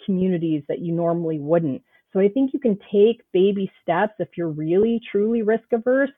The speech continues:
to at least start building that confidence that comes with taking a risk, and they work out. And then you take a risk and sometimes they don't work out. But if you're practicing that resiliency and recovery,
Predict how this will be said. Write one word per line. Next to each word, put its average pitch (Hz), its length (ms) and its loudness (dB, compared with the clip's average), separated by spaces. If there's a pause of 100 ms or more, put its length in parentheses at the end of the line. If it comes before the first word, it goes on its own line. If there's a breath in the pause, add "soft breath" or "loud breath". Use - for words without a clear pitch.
(300)
to 190 120 6
at 185 100 -2
least 226 400 0
start 196 380 0
building 196 540 2
that 151 200 -4
confidence 247 840 -2
that - 160 -4
comes 208 440 -4 (100)
with 156 120 0 (120)
taking 196 320 2
a 185 100 -4
risk, 165 320 0 (540)
and 190 260 4
they 175 120 4
work 160 260 2
out. - 300 -8 (180)
And 180 180 6
then 185 160 2
you 180 120 0 (100)
take 180 160 0
a 175 80 -4
risk 170 320 0 (240)
and 175 220 -2
sometimes 165 440 -4
they 175 120 -2
don't 185 280 -2
work 156 280 -4
out. 139 340 -4
But 160 80 -4
if 156 160 -2
you're 170 100 -6
practicing 185 680 -4
that 165 200 -6
resiliency 170 840 -4
and 156 120 -6
recovery, 156 880 -2